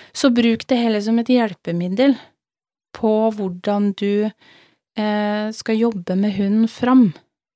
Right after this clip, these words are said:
Altså frem i tid, og ikke for hvordan, eh, man synes så synd på han, og, og jeg får ikke til det og det, og ja, han har s-, han har sikkert, ja, og, altså jeg vet i et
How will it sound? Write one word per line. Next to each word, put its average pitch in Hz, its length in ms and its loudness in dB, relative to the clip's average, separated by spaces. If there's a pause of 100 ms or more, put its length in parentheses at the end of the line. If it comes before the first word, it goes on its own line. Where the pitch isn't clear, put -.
Altså 220 180 -2
frem - 800 -4
i 208 80 -10 (100)
tid, 233 380 0 (440)
og 233 140 2
ikke 202 340 -4
for 220 220 -4
hvordan, 196 800 -2 (340)
eh, 196 200 -2
man 208 180 0
synes 208 260 -4
så 214 80 -6
synd 185 400 -2
på - 80 -6
han, 196 160 0
og, 196 240 -2
og 202 360 -2
jeg 202 100 -2
får 202 220 -8
ikke 185 140 -10
til 196 120 -4
det 185 220 -2
og 190 100 -2
det, 185 160 -2
og 190 240 -2
ja, 190 80 -6
han 196 240 -4
har 196 100 -4
s-, - 240 -10
han 202 220 -6
har 196 100 -2
sikkert, - 460 -8
ja, 220 140 0
og, 220 200 -6
altså 226 220 -2
jeg 233 200 2
vet 208 340 -2 (720)
i 247 140 2
et 226 180 0